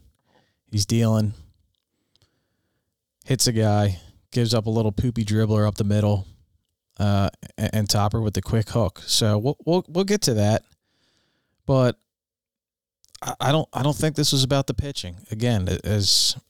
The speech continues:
as much as it hurt with Aaron Nola t-, to see him underperform, uh, Zach Wheeler coming up small in, in game two. I, I don't think this, this was a pitching issue. Would it have helped to have more arms in the bullpen and maybe,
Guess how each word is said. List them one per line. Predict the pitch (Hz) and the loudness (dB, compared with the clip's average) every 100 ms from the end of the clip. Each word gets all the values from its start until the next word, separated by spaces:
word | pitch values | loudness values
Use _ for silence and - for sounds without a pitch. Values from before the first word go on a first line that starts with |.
| - | -4
as | 110 | 0
much | 117 123 | 0 0
as | 123 113 | 0 0
it | 107 | 2
hurt | 113 113 | 2 2
with | 104 110 | 2 2
Aaron | 107 107 104 | 2 2 2
Nola | 104 107 107 101 - | 2 2 2 0 -6
t-, | - - | -10 -4
to | 107 | 0
see | 95 - 110 | 0 2 2
him | 107 107 | 2 2
underperform, | 104 104 101 104 - 107 107 104 - _ _ _ | 2 0 -2 -4 -2 0 0 -2 -6 _ _ _
uh, | 98 98 | -2 0
Zach | 101 110 113 | 2 2 0
Wheeler | - 110 110 | 0 2 0
coming | 107 113 107 | 0 0 0
up | 107 | 0
small | - - 107 104 104 - - _ - | 0 0 2 2 0 -4 -20 _ -6
in, | 95 - | -6 -2
in | 113 | -2
game | 104 107 107 | 0 0 0
two. | 107 110 107 101 - - _ _ _ _ _ _ _ _ _ - - - | 0 2 2 0 -4 -20 _ _ _ _ _ _ _ _ _ -20 -20 -8
I, | - 110 | -2 0
I | 113 | 2
don't | 120 120 | 2 0
think | - 117 | 0 -2
this, | 117 - - - | 0 2 2 0
this | - 113 | -2 0
was | 120 107 | 0 0
a | |
pitching | 101 120 - 104 | -2 -4 -6 -6
issue. | 92 - 95 | -4 0 2
Would | 101 | 2
it | 101 | 2
have | 98 | 2
helped | 113 107 | 0 0
to | 117 | 2
have | 107 113 | 2 2
more | 110 110 107 | 0 0 2
arms | 110 107 | 2 0
in | |
the | 104 | 0
bullpen | 92 110 113 123 120 | 0 -2 -2 -6 -6
and | 113 | -4
maybe, | 101 104 110 104 | 0 2 2 0